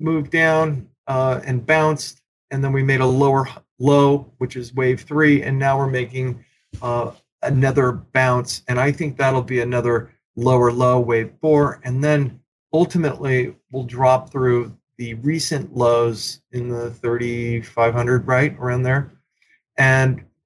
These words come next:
go, go even lower. So that's a weekly chart that takes time to develop. But in the meantime, I'm just, I'm watching these patterns develop. There's nothing in the Nasdaq right now that,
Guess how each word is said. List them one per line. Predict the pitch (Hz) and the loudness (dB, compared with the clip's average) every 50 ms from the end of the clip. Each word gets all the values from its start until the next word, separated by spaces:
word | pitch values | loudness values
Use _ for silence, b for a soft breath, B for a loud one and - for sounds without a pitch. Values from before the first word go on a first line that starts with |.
| _ - 135 147 | _ -8 -8 -2
go, | 139 143 135 131 127 131 - - - | 0 2 4 4 2 2 0 -6 -6
go | - 139 127 123 | -2 2 4 4
even | 123 113 120 117 113 113 | 4 2 2 -2 -2 -2
lower. | 117 113 113 107 104 95 - - _ _ _ _ _ _ _ _ _ _ _ _ | 0 0 0 0 -2 -6 -8 -14 _ _ _ _ _ _ _ _ _ _ _ _
So | - - 160 151 147 - - 165 | -2 0 2 2 0 -2 -6 -2
that's | 147 175 170 175 - | 0 0 0 0 0
a | 165 | -2
weekly | 151 147 151 151 143 143 - 151 143 135 | 0 2 2 0 0 -2 -4 -4 -4 -4
chart | - - 151 143 143 143 - - _ _ _ _ | -4 -4 -2 -2 -2 -2 -4 -6 _ _ _ _
that | 135 131 127 127 - | -6 -4 -4 -6 -6
takes | - 147 139 123 - - | -6 -6 -6 -6 -8 -10
time | - - 135 131 127 127 117 | -10 -8 -6 -6 -6 -6 -8
to | - 127 | -10 -12
develop. | 117 113 117 127 120 120 120 117 - 120 - _ _ _ _ _ _ _ _ _ _ _ - | -12 -8 -4 -2 -2 0 -2 -2 -6 -10 -16 _ _ _ _ _ _ _ _ _ _ _ 0
But | 160 156 151 151 - | 2 2 2 0 -4
in | 160 160 | -6 -4
the | 170 170 | -2 0
meantime, | 175 180 196 208 214 196 196 165 143 139 135 | 2 2 2 0 0 0 0 0 2 2 0
I'm | 127 131 139 | 0 0 0
just, | 135 151 143 - _ - - | -2 -4 -6 -8 _ -12 -10
I'm | - 78 151 71 - 107 - | -8 -8 -8 -8 -10 -12 -10
watching | 110 127 135 139 151 147 - - 151 143 | -2 2 2 4 2 2 0 -2 -2 0
these | 143 143 143 143 143 135 127 - - - - - _ _ _ _ _ _ _ _ _ _ _ _ _ _ _ _ _ - | 0 0 0 0 -2 -4 -6 -10 -16 -18 -20 -20 _ _ _ _ _ _ _ _ _ _ _ _ _ _ _ _ _ -2
patterns | 156 143 147 147 143 139 135 - | -2 0 0 0 -2 -2 -4 -6
develop. | 139 127 139 135 135 | -2 0 0 0 0
There's | - 143 127 - | 0 -2 -2 0
nothing | 151 156 165 170 170 - 165 156 | 0 0 2 2 0 0 0 0
in | 147 139 | 0 0
the | 135 | 0
Nasdaq | 131 127 127 127 131 127 123 - 127 120 117 117 - | 0 2 2 2 2 0 0 0 0 0 0 0 0
right | 120 117 113 95 92 | 0 0 0 0 -2
now | 123 117 117 113 113 | -4 -2 -2 -2 -2
that, | 101 113 113 - - | 0 -2 -2 -2 -4